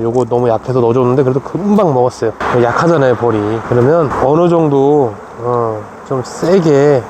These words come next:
키워야 된단 말이에요. 지금 이게 지금 산란 들어갔나 볼게요. 어우, 씨, 산란은 잘 들어갔네. 아, 지금 애벌레, 지금 봉판은 없는데 유충만 있습니다. 유충, 유충만 있어요. 어우, 잘 들어갔어요.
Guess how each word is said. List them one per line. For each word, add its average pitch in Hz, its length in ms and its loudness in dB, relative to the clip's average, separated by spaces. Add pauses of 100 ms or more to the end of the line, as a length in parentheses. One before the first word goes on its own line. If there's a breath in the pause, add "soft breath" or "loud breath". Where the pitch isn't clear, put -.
(100)
키워야 233 360 0
된단 147 260 0
말이에요. 107 600 -2
지금 127 220 2
이게 123 240 2 (320)
지금 135 540 0 (100)
산란 180 540 2
들어갔나 147 360 0
볼게요. 139 380 0 (360)
어우, 214 180 4
씨, 156 200 -4
산란은 220 360 0
잘 165 160 -4
들어갔네. 127 680 0 (720)
아, 120 300 0
지금 135 160 -2
애벌레, 156 640 2 (440)
지금 143 140 -6
봉판은 214 640 2
없는데 156 500 0 (160)
유충만 226 420 2
있습니다. 139 280 -2
유충, 127 280 -4 (140)
유충만 165 440 2
있어요. 110 280 -2 (260)
어우, 123 140 0
잘 135 200 -2
들어갔어요. 127 440 0